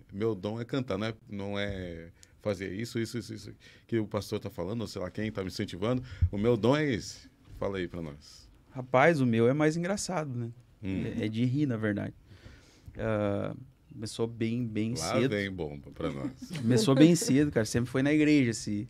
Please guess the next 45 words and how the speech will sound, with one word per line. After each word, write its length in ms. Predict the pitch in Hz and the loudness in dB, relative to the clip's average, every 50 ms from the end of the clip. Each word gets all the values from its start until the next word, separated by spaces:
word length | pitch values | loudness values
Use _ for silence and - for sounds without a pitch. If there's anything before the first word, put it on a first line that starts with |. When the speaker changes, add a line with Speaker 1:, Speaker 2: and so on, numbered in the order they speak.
| - - - - - - - - - - _ | -12 -20 -20 -20 -20 -20 -20 -20 -20 -14 _
Speaker 2:
esse 220 | - 107 - - 110 | -6 -6 -4 -2 -2
negócio 320 | 110 104 107 107 113 113 | 0 4 4 4 4 2
do 60 | 113 | 0
querer 200 | - 113 104 101 | 2 2 2 2
cantar, 460 | 98 - 117 123 131 120 110 107 113 | 2 2 0 0 0 2 2 2 2
da 120 | 110 104 101 | 2 2 0
música, 440 | 98 95 95 101 107 117 - - 110 | -2 -2 -2 -2 -2 -2 -4 -8 -6
sempre 260 | - - 104 101 - | -4 -4 -4 -4 -4
foi 200 | - - 104 101 | -2 -2 -2 -2
porque 180 | - - - | -2 -4 -4
eu, 180 | 113 113 120 120 - - - - - _ _ _ _ - | -2 -2 -2 -2 -6 -12 -20 -20 -20 _ _ _ _ -4
né, 180 | - 107 104 | -2 0 0
sou 160 | 107 - 120 | 0 -2 -6
crente 340 | 113 - 107 107 113 123 120 | -4 -2 0 0 0 -2 -2
desde 260 | 110 110 113 117 120 | -4 -2 -2 -2 -4
o 40 | 117 | -4
ventre 300 | 107 110 110 113 113 - | -2 -2 -2 -4 -4 -2
da 140 | 117 113 110 | -2 0 2
mãe, 240 | 104 107 107 113 123 | 2 4 4 4 4
que 80 | 120 | 4
nem 120 | 113 107 107 | 4 4 4
ela 140 | 101 104 104 | 4 4 2
diz, 240 | 95 98 101 113 120 | 0 0 -2 -2 -2
né? 80 | 107 110 - - - _ | -4 -6 -10 -16 -20 _
Speaker 1:
Que 140 | - - 85 | -14 -14 -12
bênção. 480 | 80 87 80 76 78 78 78 - - - - - - - - - - - - _ _ _ | -12 -12 -12 -12 -12 -12 -14 -16 -20 -20 -20 -20 -20 -20 -20 -20 -20 -20 -20 _ _ _
Speaker 2:
E 80 | - 110 113 | 4 6 6
aí 120 | 113 110 | 8 8
eu 80 | 113 123 | 8 8
lembro 300 | 123 123 123 135 131 131 | 8 8 6 6 4 0
que 140 | - - 139 | 0 2 2
a 40 | |
minha 160 | 135 131 131 147 | 4 4 4 4
irmã, 520 | 151 143 127 120 120 123 135 147 131 120 - - - - - - - | 4 4 4 4 4 4 4 2 0 -2 -6 -12 -20 -20 -20 -10 -6
ela 380 | 107 104 104 104 101 101 104 | -2 0 0 0 0 0 -2
cantava 440 | 104 - 113 110 104 104 110 123 123 | -2 -2 -4 -2 0 0 0 2 2
num, 120 | 120 117 113 | 0 0 0
num 300 | 113 110 107 107 107 110 | -2 -2 -2 -2 -2 -2
grupo 340 | 104 107 110 107 120 123 - | -2 0 0 0 0 -2 -2
conjunto 640 | - 139 135 139 127 113 104 113 135 151 135 - - | 0 2 4 4 4 4 2 0 0 0 -2 -2 -2
na 140 | 104 98 95 | -2 0 0
época, 300 | 98 120 - - - 98 | -2 -2 -4 -4 -2 -2
né? 260 | 98 98 98 110 127 123 | 0 0 -2 -2 -4 -4
Era 160 | 117 104 104 | -4 -4 -4
conjunto. 720 | 107 - 117 117 113 104 98 98 101 120 131 131 - - | -2 -2 -2 -2 0 -2 -2 -2 -4 -4 -4 -6 -10 -16